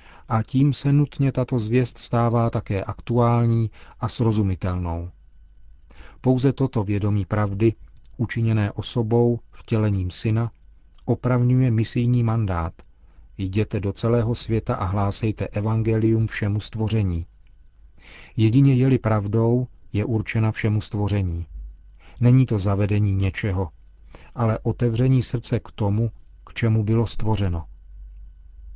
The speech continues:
Drazí bratři a sestry, Pán svěřil kněžím velký úkol, aby byli hlasateli jeho slova, pravdy, která zachraňuje, aby byli jeho hlasem ve světě a přinášeli to, co vede k pravému dobru duší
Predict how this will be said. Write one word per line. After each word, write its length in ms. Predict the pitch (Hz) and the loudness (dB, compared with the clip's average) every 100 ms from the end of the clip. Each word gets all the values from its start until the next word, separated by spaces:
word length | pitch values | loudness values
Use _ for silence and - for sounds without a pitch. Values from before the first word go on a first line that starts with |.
| - - - | -18 -20 -8
Drazí 320 | 110 101 101 98 | -4 -2 -2 -4
bratři 380 | 101 98 - | -4 -4 -6
a 80 | 113 | -6
sestry, 480 | - 110 - 117 113 - - - - - - | -4 -4 -2 0 0 -4 -20 -20 -18 -18 -8
Pán 300 | 110 113 135 | -2 2 2
svěřil 420 | 135 135 139 147 | 0 0 2 2
kněžím 460 | 131 123 127 131 135 | 2 2 2 4 2
velký 380 | 117 120 - 127 | 4 2 0 -4
úkol, 540 | 123 120 - 98 92 - - - | -2 -4 -2 0 0 -4 -14 -10
aby 200 | 117 104 | -4 -2
byli 220 | 107 113 | 0 0
hlasateli 600 | 95 104 104 131 120 123 | 0 -2 -2 -2 0 0
jeho 260 | 117 117 117 | 2 2 0
slova, 420 | - 117 104 85 - - - - - - | -2 -4 -2 -4 -8 -20 -20 -20 -16 -4
pravdy, 420 | 117 110 104 120 | 0 0 0 -2
která 360 | - 120 113 113 | 0 0 2 2
zachraňuje, 640 | 113 - 117 107 90 90 - - - - - | -2 -2 0 0 -2 -6 -10 -20 -20 -20 -8
aby 220 | 107 110 | -2 0
byli 200 | 110 113 | 2 2
jeho 320 | 101 104 113 | 2 0 0
hlasem 460 | 107 117 - 113 101 | 0 0 -2 -2 -2
ve 100 | 101 | -2
světě 540 | - 110 117 - 120 - - - - | -2 0 0 0 -4 -4 -18 -18 -10
a 100 | 117 | -8
přinášeli 680 | - 123 127 123 - 131 117 | -2 2 2 2 0 0 0
to, 220 | - 127 | 0 -2
co 200 | - 117 | 0 -2
vede 220 | 110 113 | 0 0
k 100 | - | -2
pravému 520 | 104 107 113 123 123 | -2 0 2 2 2
dobru 320 | 113 110 113 | 0 0 0
duší 520 | 110 110 - 98 92 | 0 -2 -4 -6 -6